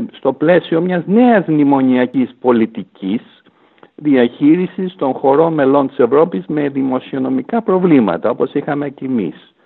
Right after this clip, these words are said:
Αυτή μάλιστα η πολιτική των μνημονίων έδωσε και την ευκαιρία όχι μόνο στο Δούνου του να βάλει πόδι στην Ευρώπη, ήθελε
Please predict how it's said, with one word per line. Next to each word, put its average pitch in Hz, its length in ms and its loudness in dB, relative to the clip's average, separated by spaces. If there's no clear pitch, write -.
Αυτή - 320 -4
μάλιστα 151 440 0
η 135 40 -2
πολιτική 120 560 -4
των 117 160 0
μνημονίων 98 680 -4
έδωσε 135 320 -6
και - 100 -12
την 117 100 -4
ευκαιρία 90 720 -2
όχι 160 240 -6
μόνο 165 260 0
στο 135 200 0
Δούνου 127 280 0
του 127 120 -2
να 123 140 2
βάλει 113 240 4
πόδι 104 720 2
στην 107 260 -6
Ευρώπη, 90 680 -2
ήθελε 85 400 -2